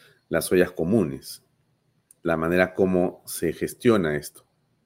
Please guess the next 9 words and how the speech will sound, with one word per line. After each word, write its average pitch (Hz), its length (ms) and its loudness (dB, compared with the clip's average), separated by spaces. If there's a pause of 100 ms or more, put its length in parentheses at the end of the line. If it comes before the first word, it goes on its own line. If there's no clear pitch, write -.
(760)
Recibían 107 520 2
partidas 92 800 2 (680)
que 101 100 2
de 98 100 8
una 95 120 2
manera 87 680 2 (260)
inexplicable 90 920 0
han 87 160 -2
sido 87 580 -2